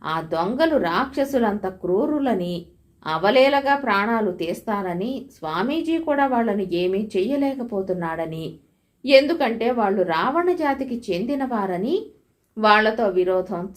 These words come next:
చావు తెచ్చిపెట్టుకోవటమేనని స్వామీజీకి దేవతలే చెప్పారని, ఈ దొంగలను గురించి స్వామీజీకి దేవతలకు మధ్య ఘర్షణ జరుగుతున్నదని చిన్నడు విన్నాడు.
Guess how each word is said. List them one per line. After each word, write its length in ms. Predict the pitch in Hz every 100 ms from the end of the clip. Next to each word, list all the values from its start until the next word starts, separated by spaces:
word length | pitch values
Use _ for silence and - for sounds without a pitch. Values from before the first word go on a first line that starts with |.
| 220
చావు 300 | 185 254 277
తెచ్చిపెట్టుకోవటమేనని 1600 | 277 170 170 285 294 277 254 214 208 196 190 180 170 170 165 - _ _ _ -
స్వామీజీకి 680 | 185 190 208 190 185 180 170
దేవతలే 800 | 165 156 180 233 233 247 202 196 156
చెప్పారని, 800 | 156 - 208 202 175 170 165 156 - _ _ _
ఈ 160 | 247 277
దొంగలను 600 | - 247 302 359 359 339
గురించి 400 | 320 285 254 233
స్వామీజీకి 880 | 226 180 226 254 247 247 233 233 254
దేవతలకు 800 | 214 170 180 208 214 196 190 185
మధ్య 580 | 185 170 - 226 170 190 - _ _ _
ఘర్షణ 540 | - 160 220 - 254 220
జరుగుతున్నదని 1080 | 180 156 233 277 294 262 233 170 165 254 -
చిన్నడు 340 | 175 156 147 170
విన్నాడు. 520 | 247 185 160 165 180